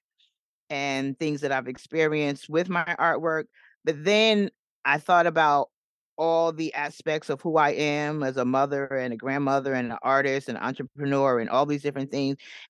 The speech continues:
and all the things that I have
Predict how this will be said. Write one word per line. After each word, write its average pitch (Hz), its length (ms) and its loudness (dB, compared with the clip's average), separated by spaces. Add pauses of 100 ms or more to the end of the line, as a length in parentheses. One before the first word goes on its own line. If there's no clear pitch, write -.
and 139 680 0 (540)
all 170 160 8
the 180 100 2
things 170 300 0
that 151 120 4
I 143 140 4 (140)
have 151 340 0